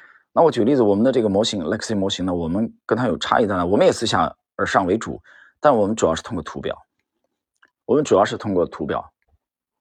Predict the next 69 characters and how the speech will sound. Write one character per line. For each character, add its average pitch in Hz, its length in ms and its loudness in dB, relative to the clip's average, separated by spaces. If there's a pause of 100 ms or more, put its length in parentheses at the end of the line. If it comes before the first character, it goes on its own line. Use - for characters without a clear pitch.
(1300)
这 147 140 2
是 135 100 2
有 90 80 2
差 - 240 2
异 110 100 2
的。 85 120 -2
但 147 120 -2
不 214 120 4
管 185 120 6
怎 117 120 -4
么 110 60 2
样， 113 120 4
通 147 140 0
过 151 80 2
这 151 80 4
个 151 80 2
问 123 120 4
题， 113 180 -4
我 95 100 0
们 87 100 -4
看 120 160 -2
到 98 120 2
老 92 120 0
芒 107 180 0
格 107 140 4
到 120 100 2
现 143 200 -2
在 151 120 6
为 95 140 -2
止， 85 320 -4 (420)
到 160 80 4
二 151 220 6
零 135 100 -4
二 170 140 6
零 131 100 0
年 120 120 0
十 - 160 0
二 123 160 6
月 101 80 0
十 - 140 -10
四 156 220 -4
日 104 100 0
为 90 120 -4
止， - 160 -10
麦 113 140 -8
克 - 80 -12
希 131 100 -2
尔 107 80 2
哈 110 140 -2
萨 110 140 2
维 90 100 -2
的 92 80 -2
风 104 180 -8
格 92 140 -4
还 98 160 -4
没 135 80 -4
有 73 120 -6
变， - 240 -12
还 95 140 -6
是 - 140 -6
这 165 60 0
样， - 180 -4
几 107 160 -2
十 156 120 -2
年 151 120 4
了 156 60 2
都 127 100 0
没 95 160 -4
变。 80 180 -10